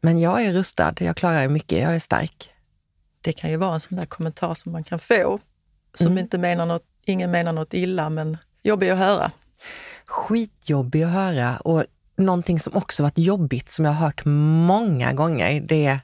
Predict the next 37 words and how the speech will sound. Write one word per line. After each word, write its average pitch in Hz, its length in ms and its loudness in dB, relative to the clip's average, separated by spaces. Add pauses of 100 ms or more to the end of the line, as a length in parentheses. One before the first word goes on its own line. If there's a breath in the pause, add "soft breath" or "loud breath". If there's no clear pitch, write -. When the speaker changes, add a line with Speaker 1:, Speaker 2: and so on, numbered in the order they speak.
(800 loud breath)
Speaker 1:
"Åh, 160 360 4
jag 147 160 0
skulle 165 200 2 (140)
aldrig 165 600 4
klara 175 380 4
om 143 100 4
min 131 180 4
mamma 131 300 2
dog." 120 320 0 (1160 soft breath)
Och - 100 0
det 165 60 4
är - 20 4
klart 202 240 -2
som 160 140 0
fan 190 280 0
att - 100 -8
man 170 100 2
inte 180 200 -2
skulle 156 400 0
klara 180 340 2
det. 190 280 2 (1040 soft breath)
Det 175 140 -2
tror 262 180 0
man 147 160 4
ju 180 60 2
inte. 220 320 -2 (1000)
Men 185 480 2
när 190 180 2
någon 196 200 0
säger 151 400 0
så, 208 240 0
så - 140 -2
är 190 80 2
det 180 80 0
nästan 175 420 0
som 165 200 0
att - 400 -6